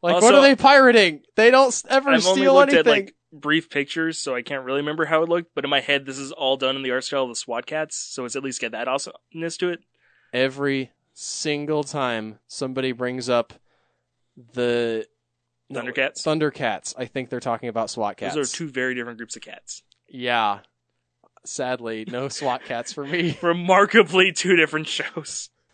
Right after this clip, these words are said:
Speaker 1: I only
Speaker 2: Yes.
Speaker 1: ever saw one episode of swat cats, and it made such an impression
Speaker 2: It
Speaker 1: on
Speaker 2: was
Speaker 1: me.
Speaker 2: so good.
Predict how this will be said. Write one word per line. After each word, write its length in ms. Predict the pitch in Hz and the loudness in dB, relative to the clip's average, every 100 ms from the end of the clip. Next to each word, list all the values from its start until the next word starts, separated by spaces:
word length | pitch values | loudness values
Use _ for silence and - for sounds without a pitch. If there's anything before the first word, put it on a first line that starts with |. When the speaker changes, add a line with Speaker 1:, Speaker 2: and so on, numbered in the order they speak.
| _ _ | _ _
Speaker 1:
I 80 | 247 | -4
only 160 | 302 294 | -2 0
Speaker 2:
Yes. 80 | 294 | 2
Speaker 1:
ever 140 | 403 | 2
saw 280 | - 302 269 | 2 4 6
one 180 | 285 277 | 8 6
episode 420 | - 381 254 226 | 4 4 4 4
of 80 | 214 | 4
swat 320 | 226 220 214 | 4 4 4
cats, 280 | 214 202 226 | 2 2 -2
and 100 | 233 | -2
it 60 | |
made 140 | 220 - | 0 0
such 340 | - 262 - | 0 0 2
an 80 | 254 | 0
impression 460 | 233 262 254 233 | 2 2 2 2
Speaker 2:
It 40 | 196 | 2
Speaker 1:
on 80 | 180 | 2
Speaker 2:
was 100 | 156 | 2
Speaker 1:
me. 80 | |
Speaker 2:
so 260 | 143 302 294 | 0 0 -2
good. 480 | 339 339 370 220 | -2 -2 -2 -4